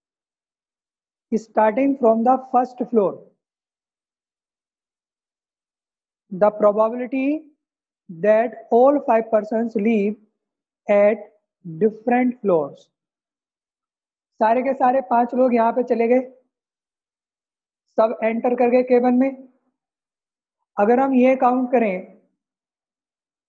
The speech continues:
हर एक आदमी इंडे-, independently उतर सकता है उसमें से,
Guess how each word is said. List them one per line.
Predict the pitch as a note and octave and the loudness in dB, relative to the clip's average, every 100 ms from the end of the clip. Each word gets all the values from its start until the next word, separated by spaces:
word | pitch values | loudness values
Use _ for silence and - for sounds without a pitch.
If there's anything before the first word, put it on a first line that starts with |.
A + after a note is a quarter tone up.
| _ _ _ _ _ _ _ _ _ _ - | _ _ _ _ _ _ _ _ _ _ -6
हर | G3 B3 | -2 0
एक | C#4+ C#4+ | 0 2
आदमी | B3 B3 C#4+ | 0 0 -2
इंडे-, | - A#3+ A#3 A#3 A#3 A#3+ | -4 -2 0 0 -2 -2
independently | B3 C4 A#3+ A#3 A#3 A3+ A#3+ A#3+ B3+ C#4 | 0 2 0 0 0 2 2 2 0 0
उतर | A3+ A#3 B3+ | 0 0 0
सकता | B3+ - G#3 | -2 -4 -2
है | F#3 | -2
उसमें | F#3 F3+ | -6 -10
से, | E3+ | -8